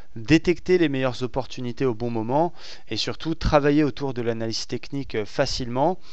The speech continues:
et mettre en place votre méthode de travail qui vous permet de sélectionner à l'aide, euh, des market analyseurs et de l'analyse, euh, systématique, d'analyser vos valeurs facilement avec les graphiques, les assistants visuels et donc de faire votre analyse discrétionnaire très simplement,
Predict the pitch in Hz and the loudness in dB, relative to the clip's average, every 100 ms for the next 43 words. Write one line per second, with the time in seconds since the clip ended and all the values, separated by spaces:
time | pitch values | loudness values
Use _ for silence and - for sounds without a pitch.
0 | - - - 107 147 - 120 - 117 143 | -8 -6 -4 2 2 2 -2 2 2 2
1 | - - 110 127 147 131 120 127 113 113 | 0 -6 -2 0 0 0 0 -2 -2 -4
2 | - 104 107 135 147 - - - - 117 | -2 0 2 2 0 -6 -8 -8 -6 -6
3 | 117 - 123 131 - - 139 139 - 131 | -4 2 2 2 0 2 4 4 0 0
4 | 135 135 120 123 120 113 107 104 104 139 | 2 2 4 4 4 2 2 0 0 2
5 | 135 127 127 - 139 131 123 120 123 165 | 2 2 2 2 2 2 0 0 0 2
6 | 175 143 123 117 117 120 107 107 - - | 2 2 0 0 -2 -2 -2 -2 -2 -2
7 | - 131 131 - 185 202 - - - - | 0 0 -2 -2 -2 -2 -6 -8 -8 -6
8 | - 151 165 175 170 170 160 151 143 143 | 6 6 8 6 6 4 4 4 6 6
9 | 147 - 127 - 131 139 127 117 127 113 | 4 2 0 0 0 0 2 0 0 2
10 | 113 - 139 143 - - 117 120 120 120 | 2 2 0 -2 -4 -2 0 2 2 0
11 | - 123 110 107 135 139 113 - - - | -2 -2 -2 2 4 4 2 -4 -8 -6
12 | - 110 127 113 120 - 135 120 110 120 | -4 -2 -2 0 0 2 2 4 2 0
13 | 113 117 117 120 120 - 127 - 123 131 | 0 0 -2 -4 -4 -2 -2 0 0 0
14 | 131 - 117 117 107 120 135 175 | 0 -2 -2 -2 -2 0 4 4